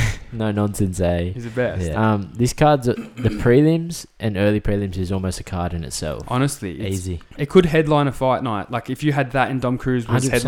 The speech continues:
Speaker 2: headlining a fight night, you wouldn't be, you wouldn't find it weird.
Speaker 3: All
Speaker 1: It's
Speaker 3: of them last four fights could literally headline fight
Speaker 2: It's
Speaker 3: nights
Speaker 2: crazy.
Speaker 3: or co-main events. So, but we'll move on anyway to the
Speaker 1: Paid
Speaker 3: ma-,
Speaker 1: version.
Speaker 3: yeah, to the pay-per-view.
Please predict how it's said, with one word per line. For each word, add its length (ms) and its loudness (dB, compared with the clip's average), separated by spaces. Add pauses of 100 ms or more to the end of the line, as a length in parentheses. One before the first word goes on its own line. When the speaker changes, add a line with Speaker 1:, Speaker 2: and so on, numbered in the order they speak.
(140)
Speaker 2:
headlining 60 0
a 60 -4
fight 260 2
night, 260 0
you 140 -4
wouldn't 220 -2
be, 180 -4 (240)
you 160 -8
wouldn't 280 -6
find 340 -8
it 20 -8
weird. 240 -10 (280)
Speaker 3:
All 120 2
Speaker 1:
It's 80 4
Speaker 3:
of 60 4
them 180 2
last 300 -4
four 400 -10
fights 360 -8
could 160 -12 (280)
literally 380 -10
headline 440 -8
fight 280 -12 (140)
Speaker 2:
It's 120 -20
Speaker 3:
nights 100 -10
Speaker 2:
crazy. 260 -2
Speaker 3:
or 40 -8
co-main 680 -8
events. 400 -10
So, 280 -6 (580)
but 100 0
we'll 100 2
move 220 4
on 160 2
anyway 500 -2
to 440 -6 (180)
the 500 -6
Speaker 1:
Paid 300 4
Speaker 3:
ma-, 60 -4
Speaker 1:
version. 480 0 (260)
Speaker 3:
yeah, 280 -8
to 160 -6
the 240 0
pay-per-view. 720 2